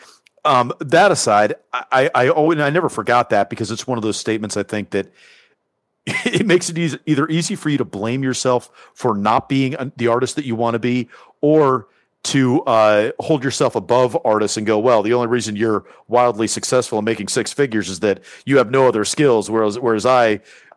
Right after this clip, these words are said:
am broke but multi-talented." And, uh, so I, I don't know which one has more credibility, but what do you think? I mean, I, I, I s-, bring that up only because you mentioned the obvious tension between kind of that left brain, right brain artist, you know, uh, uh, details person.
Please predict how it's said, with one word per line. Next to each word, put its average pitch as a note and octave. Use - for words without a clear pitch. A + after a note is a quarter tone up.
am G2+
broke B2+
but G#2+
multi-talented." A2+
And, A2+
uh, C#3+
so G#3
I, G3
I F#3+
don't F#3+
know E3+
which D3
one C3+
has A#2+
more B2+
credibility, B2+
but A#2
what F3+
do B3+
you A3
think? -
I F3
mean, D3+
I, E3
I, E3+
I D#3
s-, -
bring E3
that C#3
up C3
only B2
because A2+
you A#2
mentioned A2+
the G2+
obvious G#2+
tension G2+
between G2
kind A#2
of G#2
that G2+
left A2
brain, G2+
right G2+
brain G2
artist, G2+
you A2+
know, G2
uh, F#2
uh, F2+
details F#2+
person. E2+